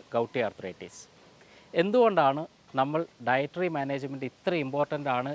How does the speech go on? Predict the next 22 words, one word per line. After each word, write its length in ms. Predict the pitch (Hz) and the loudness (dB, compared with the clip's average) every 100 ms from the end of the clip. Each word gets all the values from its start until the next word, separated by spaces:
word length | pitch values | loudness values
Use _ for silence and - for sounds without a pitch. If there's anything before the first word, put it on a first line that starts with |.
| 135 117 | -6 -6
എന്ന് 180 | 120 220 - - 120 | -6 -10 -14 -14 0
ഗൗട്ടിൻ്റെ 400 | 131 151 190 185 139 | 2 2 0 0 0
കാര്യത്തിൽ 320 | 120 113 233 - - | -2 -4 -8 -8 2
പറയുന്നത്? 520 | 131 139 131 98 82 - _ _ - - - - - - - | 4 4 0 -4 -8 -14 _ _ -20 -20 -18 -20 -20 -20 0
പൊതുവേ 320 | 202 240 247 190 - - - - - - - | 4 6 8 6 2 -16 -20 -20 -20 -20 2
പ്രോട്ടീൻ 460 | 165 180 208 247 254 214 | 6 6 6 2 0 0
കൊണ്ടാണ് 420 | 190 180 165 175 196 147 | 4 4 4 2 -4 -2
യൂറിക് 300 | 151 180 180 | 0 2 2
ആസിഡ് 260 | 170 175 165 | 2 0 0
വർദ്ധിക്കുന്നത് 600 | 143 143 165 165 160 160 - - | 0 0 -2 -4 -2 -2 -4 -6
എന്ന് 200 | 139 147 226 - - | -4 -4 -6 -8 -2
പറയാറുണ്ട്. 520 | 127 131 131 117 107 107 - | 2 6 6 4 -2 -6 -2
അതുകൊണ്ട് 320 | 127 147 151 156 - | 0 2 0 0 2
പ്രോട്ടീൻ 380 | 143 160 190 180 | 2 4 0 0
അടങ്ങിയ 260 | 151 156 160 | -2 -2 -2
ഭക്ഷണങ്ങളൊന്നും 840 | 143 - 151 151 151 131 143 185 247 - | -4 -4 -4 -2 0 -2 -2 -4 -4 -4
കഴിക്കാൻ 340 | 139 135 160 160 151 | -4 -2 0 0 0
പാടില്ല 400 | 139 143 143 147 135 | -2 -2 0 0 -2
എന്നും 180 | 135 208 - - - | -4 -6 -8 -6 0
പറയാറുണ്ട്. 500 | 120 120 117 107 98 - _ _ | 2 4 4 0 -6 -10 _ _
തികച്ചും 420 | 123 139 - 196 202 _ _ - | 2 2 2 0 -2 _ _ -6
തെറ്റിദ്ധാരണ 680 | 143 - 170 185 185 180 | -2 0 4 8 8 6